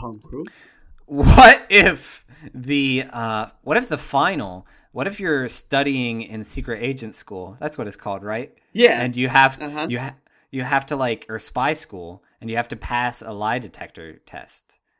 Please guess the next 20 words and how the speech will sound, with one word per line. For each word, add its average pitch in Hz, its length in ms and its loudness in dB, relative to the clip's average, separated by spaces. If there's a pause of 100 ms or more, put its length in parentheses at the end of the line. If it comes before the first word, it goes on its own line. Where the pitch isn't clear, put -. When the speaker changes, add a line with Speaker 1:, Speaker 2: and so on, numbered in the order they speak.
Speaker 2:
And 104 100 -14
it's - 180 -14
to 131 80 -6
your 123 140 -2
advantage 107 640 -4
that 92 160 -14
you 90 100 -14
haven't 90 280 -12
been 90 160 -16
doing 90 280 -16
any 82 160 -20
studying, 82 600 -16 (440)
because, 90 500 -10
uh, 104 160 -8
then 104 400 -8
you 104 100 -6
can 104 180 -10
go 95 200 -8
in, 90 160 -14
like, 85 380 -14